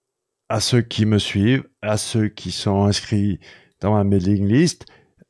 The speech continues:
à, à, à toi qui me regarde aujourd'hui, dès le premier jour, ou, euh, ou le lendemain, en tout cas, au tout début. Et on va partir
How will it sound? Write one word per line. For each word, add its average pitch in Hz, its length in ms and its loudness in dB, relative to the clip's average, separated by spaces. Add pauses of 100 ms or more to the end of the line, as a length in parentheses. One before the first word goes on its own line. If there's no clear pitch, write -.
(280)
à, 92 580 -8
à, - 220 -6
à 110 60 2
toi 120 240 2
qui - 220 -4
me 107 160 0
regarde 120 720 2
aujourd'hui, 120 760 2 (560)
dès 104 220 2
le 143 100 4
premier 113 340 0
jour, 147 440 2 (580)
ou, 120 400 -4 (140)
euh, 67 180 -10 (300)
ou 143 160 2
le 131 140 6
lendemain, 120 480 2
en 113 200 -4
tout 98 140 -8
cas, 143 380 0 (260)
au 123 140 -6
tout 147 200 0
début. 113 400 2 (1200)
Et 110 160 2
on 104 80 2
va 104 120 2
partir 147 560 0